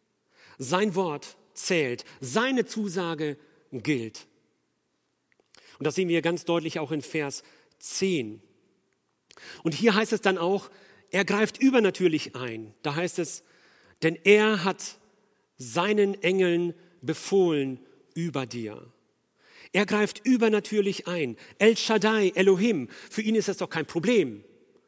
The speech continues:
übernatürlich einzugreifen. Für den Schöpfer Gott ist es doch kein Problem, seine Diener zu senden. Das macht er n-, noch nicht einmal selber. Jetzt sagt man vielleicht, „Okay, Engel,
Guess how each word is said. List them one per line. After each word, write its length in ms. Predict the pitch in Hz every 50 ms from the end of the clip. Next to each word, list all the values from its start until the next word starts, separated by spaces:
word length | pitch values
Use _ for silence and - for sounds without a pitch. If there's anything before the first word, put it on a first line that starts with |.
| _ _ _ _ _ _
übernatürlich 840 | - 220 220 160 156 143 143 139 - - 156 139 131 123 117 - - 170
einzugreifen. 640 | 202 220 214 - 202 175 - 160 156 147 165 165 - - - - -
Für 160 | - - 214
den 140 | 190 190 170
Schöpfer 520 | - - - 247 240 - - - - 170
Gott 420 | 139 135 156 131 - - - - _ _ _ _ _ _ _ _ _ _ _ _ _ _
ist 220 | 139 127 - -
es 140 | 156 139 -
doch 160 | - 143 -
kein 220 | - - 165 156 -
Problem, 420 | - 170 143 147 170 165 160 143 - - - -
seine 340 | - 127 139 160 156 160 156
Diener 380 | 143 160 214 233 190 151 135 -
zu 100 | - 151
senden. 480 | 117 135 131 127 110 117 113 - 127 _ _ _ _ _ _ _ _ _ _ _ _ _ _ _ _ _
Das 200 | - 135 - -
macht 200 | 170 151 - -
er 60 | 165
n-, 380 | 156 156 156 151 165 165 175 165
noch 140 | 165 160
nicht 200 | 165 214 208 -
einmal 240 | 190 196 196 190 185
selber. 460 | 156 196 220 233 233 175 131 110 104 - _ _ _ _ _ _ _ _ _ _ _ _ _ _ - - - - - - _
Jetzt 220 | - 120 - -
sagt 200 | - - - -
man 100 | 160 143
vielleicht, 260 | - 156 151 147 135 -
„Okay, 460 | 156 - - 175 185 190 190 175 - - - - - - - _ -
Engel, 600 | 156 160 185 202 190 185 185 180 175 170 151